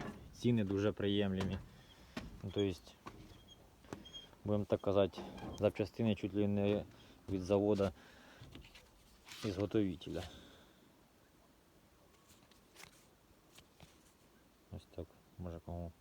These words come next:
знадобиться. Бо я там у них часто, ну, в основному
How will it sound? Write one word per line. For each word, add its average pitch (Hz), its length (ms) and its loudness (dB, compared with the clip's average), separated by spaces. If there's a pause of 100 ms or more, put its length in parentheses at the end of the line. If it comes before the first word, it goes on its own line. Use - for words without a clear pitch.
(480)
знадобиться. 87 680 -6 (1080)
Бо 95 180 0
я 92 60 6
там 95 160 -2
у 95 40 0
них 92 160 -2 (880)
часто, 98 480 4 (220)
ну, 113 120 4
в 104 40 4
основному 101 540 2